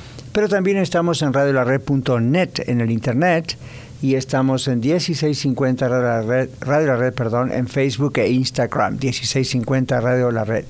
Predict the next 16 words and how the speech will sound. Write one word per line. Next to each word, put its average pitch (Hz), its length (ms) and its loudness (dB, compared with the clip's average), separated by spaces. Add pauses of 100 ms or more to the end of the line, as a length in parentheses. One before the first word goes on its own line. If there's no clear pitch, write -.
Facebook 131 480 -4
e - 140 -2
Instagram. - 560 -2 (1500)
Usted 143 220 0
puede 170 220 4
encontrar 151 400 2
las 151 120 2
grabaciones 143 600 2
de 127 80 0
todos 202 340 2
los 185 120 0
programas 151 680 0 (160)
de 131 160 0
Radio 147 320 2
La 143 80 2
Red, 180 300 2